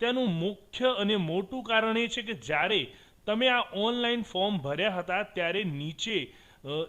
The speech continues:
એ પણ લખેલું હતું કે આપના દ્વારા જો અરજીમાં ફોર્મ ભરતી વખતે કોઈ પણ ભૂલ થશે, તો તેને ગ્રાહ્ય રાખવામાં આવશે નહીં. આ તમામ બાબતને ધ્યાને લઈ તેઓએ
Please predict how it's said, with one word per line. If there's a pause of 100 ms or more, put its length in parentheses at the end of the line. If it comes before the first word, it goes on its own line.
એ
પણ
લખેલું
હતું
કે
આપના
દ્વારા
જો
અરજીમાં
ફોર્મ
ભરતી
વખતે
કોઈ
પણ
ભૂલ
થશે, (420)
તો
તેને
ગ્રાહ્ય
રાખવામાં
આવશે (240)
નહીં. (220)
આ
તમામ
બાબતને
ધ્યાને
લઈ (380)
તેઓએ